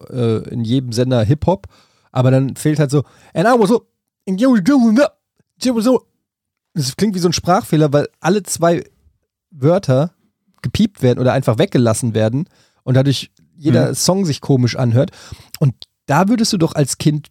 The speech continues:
Speaker 1: dich viel eher noch fragen, was, also du wür-, du wächst doch mehr die, die Neugierde. Sagst, wa-, was wurde denn da
Speaker 2: Mhm.
Speaker 1: gepiept? Als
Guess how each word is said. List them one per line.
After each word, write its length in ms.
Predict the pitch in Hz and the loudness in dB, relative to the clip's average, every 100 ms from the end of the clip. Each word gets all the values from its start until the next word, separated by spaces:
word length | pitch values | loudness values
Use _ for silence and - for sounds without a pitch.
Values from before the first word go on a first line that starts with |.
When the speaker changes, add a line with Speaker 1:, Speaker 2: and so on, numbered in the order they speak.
| - | -6
Speaker 1:
dich 160 | 135 | -4
viel 160 | - 131 | -2 -2
eher 260 | - 208 214 | 0 2 2
noch 180 | 139 117 | 2 -2
fragen, 600 | - 120 110 113 120 170 _ _ _ - | -6 -4 -2 -2 -6 -8 _ _ _ -4
was, 220 | 175 190 | -4 -4
also 220 | - 139 | -2 -2
du 100 | 131 | 0
wür-, 200 | 135 170 | 0 0
du 240 | 147 135 127 | 0 -2 -2
wächst 280 | 196 - 170 | -2 -2 -2
doch 120 | - | 0
mehr 160 | 147 | 0
die, 320 | 135 123 117 - - - | 2 0 -2 -4 -10 -6
die 180 | 113 | -4
Neugierde. 840 | 107 135 254 233 - 113 107 107 104 _ _ _ _ | 0 2 2 0 -2 -2 -2 -4 -6 _ _ _ _
Sagst, 240 | 123 120 | -8 -2
wa-, 140 | 143 | 0
was 200 | 139 170 | 0 -2
wurde 160 | 175 165 | -2 0
denn 140 | 139 | 0
da 60 | 107 | 0
Speaker 2:
Mhm. 40 | 127 | 0
Speaker 1:
gepiept? 580 | 120 - 226 147 _ _ _ _ _ _ _ _ _ _ _ _ _ _ | -4 -2 -2 -2 _ _ _ _ _ _ _ _ _ _ _ _ _ _
Als 380 | - 143 - - | -2 -2 -2 -10